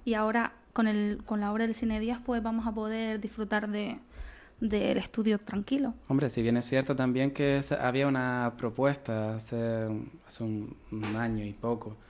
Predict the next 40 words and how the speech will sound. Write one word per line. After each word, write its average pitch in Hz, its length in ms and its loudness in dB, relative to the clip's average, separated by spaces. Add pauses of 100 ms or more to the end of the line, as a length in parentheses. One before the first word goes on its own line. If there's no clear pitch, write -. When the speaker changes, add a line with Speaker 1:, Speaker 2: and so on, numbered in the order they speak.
(160)
Speaker 2:
<clears throat> 262 380 -4
sobre 131 500 6
establecer 131 520 2
una 147 180 6
aula 151 180 6
veinticuatro 147 440 4
horas 131 160 2
mientras 120 520 0
se 117 100 -10
establecía 127 840 0
la 127 400 2
restauración 127 500 -2
del 135 120 0
Cine 135 200 0
Díaz, 151 240 2 (1000)
eh, 143 140 4
establecerla 139 680 2
en 151 200 6
el 135 500 2
salón 135 320 4
de 151 100 6
actos 160 420 0
del 131 360 4
nuevo 139 260 6
edificio 127 600 2
de 123 320 4
oficina 120 340 -2
turística. 131 500 0 (380)
Es 131 60 -6
decir, 131 320 4
lo 117 180 4
que 120 60 2
ahora 131 140 4
se 143 60 0
ha 143 40 0
convertido 151 320 4
en 147 40 2
sala 147 200 2
de - 20 2
exposiciones, 143 680 2